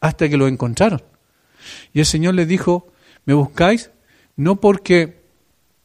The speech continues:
viste la señal o porque la entendieron como señal propiamente tal,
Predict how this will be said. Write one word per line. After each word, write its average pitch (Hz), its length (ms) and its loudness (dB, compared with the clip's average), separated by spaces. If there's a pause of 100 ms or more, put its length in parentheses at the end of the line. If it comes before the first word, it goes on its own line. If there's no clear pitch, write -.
(200)
viste 160 460 4
la 127 160 2
señal 170 460 2
o 131 160 -2
porque 131 320 -2
la 135 100 4
entendieron 143 720 2
como 143 260 2
señal 214 400 2
propiamente 180 560 0
tal, 185 220 2